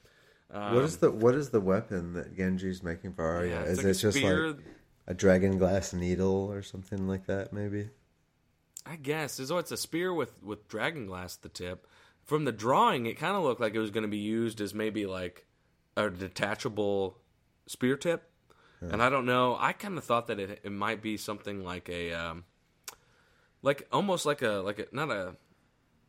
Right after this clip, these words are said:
Speaker 2: not a crossbow, but, like, something that could shoot that spear tip out. Or maybe it's just that she can detach it and turn it into a knife or something. I don't
Speaker 1: Hmm.
Speaker 2: know. I think we'll see next week, though. So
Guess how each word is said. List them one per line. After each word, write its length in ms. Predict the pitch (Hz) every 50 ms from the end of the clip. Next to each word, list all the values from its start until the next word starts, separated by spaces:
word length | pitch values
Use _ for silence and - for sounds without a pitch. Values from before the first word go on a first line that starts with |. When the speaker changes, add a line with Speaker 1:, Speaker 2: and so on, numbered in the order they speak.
| _ _ -
Speaker 2:
not 120 | - 165
a 60 | 135 -
crossbow, 640 | - - 120 123 143 - - - 156 151 156 165
but, 200 | 151 131 120 101 73
like, 280 | 95 95 92 - - _ _ _ _ _ _ _ -
something 340 | - - 165 143 143 127
that 140 | 117 117 113
could 180 | - 107 92 -
shoot 400 | - - - 127 127 120 - -
that 200 | 110 101 92 -
spear 280 | - - 110 101 101
tip 320 | 101 - - 120 113 - - -
out. 300 | 101 98 104 120 127 - _ _ _ _ _ _ _ _ _ _ _ _ _ _ _ _ _ _ -
Or 180 | 123 131 131 120
maybe 260 | 117 123 127 123 117
it's 140 | 104 95 -
just 220 | - 107 95 -
that 120 | - 92 76
she 140 | - 113 101
can 280 | - 92 90 90 85 - _ _ _ _ _ _ _ -
detach 420 | 104 95 - 98 92 92 - -
it 120 | 95 - -
and 180 | 85 87 82
turn 180 | - 98 95 92
it 140 | 92 85 69
into 260 | 87 87 - - 82
a 60 | 80
knife 360 | 80 80 78 - - - -
or 80 | - -
something. 380 | - - - - - - - - _ _ -
I 40 | - 202
don't 100 | 202 190
Speaker 1:
Hmm. 40 | 185
Speaker 2:
know. 140 | 143 90 - _ _ _ _ _ _ _ _ _ _ _ _ -
I 60 | 117
think 180 | 113 131 131 131
we'll 80 | 151 147
see 180 | - - 190 185
next 220 | 175 175 170 -
week, 180 | 175 214 202 -
though. 140 | - - - - - _
So 200 | - - 95 98